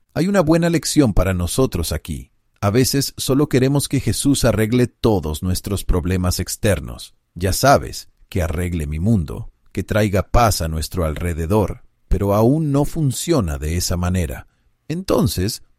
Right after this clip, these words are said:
para ayudarnos a entender cómo funciona esto, nos cuenta una parábola en el versículo doce.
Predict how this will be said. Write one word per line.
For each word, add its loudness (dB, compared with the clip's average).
para 4
ayudarnos 2
a 4
entender 2
cómo -2
funciona 0
esto, 0
nos -6
cuenta -2
una 0
parábola 4
en -2
el 0
versículo 0
doce. 2